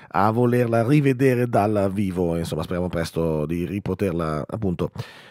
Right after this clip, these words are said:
di poterla rivedere presto. Abbiamo parlato di, eh, scuola e allora vado a leggere, eh, se adesso la trovo, perché ho tantissime notizie questa mattina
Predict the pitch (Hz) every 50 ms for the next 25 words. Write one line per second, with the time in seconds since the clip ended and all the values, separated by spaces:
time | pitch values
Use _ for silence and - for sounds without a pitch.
0 | - _ - 147 165 160 160 143 156 147 143 147 135 147 160 151 143 143 131 135
1 | 131 123 123 120 - 123 104 104 101 95 90 90 - - - 113 123 165 - -
2 | 202 190 233 240 220 180 135 120 143 160 180 180 175 165 - - - 131 123 120
3 | 117 113 110 107 - - - 135 131 110 92 90 90 95 98 101 113 127 - -
4 | 208 190 196 233 226 160 107 95 95 101 104 117 131 131 123 156 196 196 156 117
5 | 120 113 113 107 98 90 95 101 104 98 107 123 135 147 143 127 98 107 104 -
6 | - 98 110 - - 87 92 - 107 92 85 80 87 98 85 85 82 104 98 98
7 | 104 117 - 123 135 196 247 226 180 113 101 160 147 - 90 95 107 110 95 92
8 | - - 135 131 104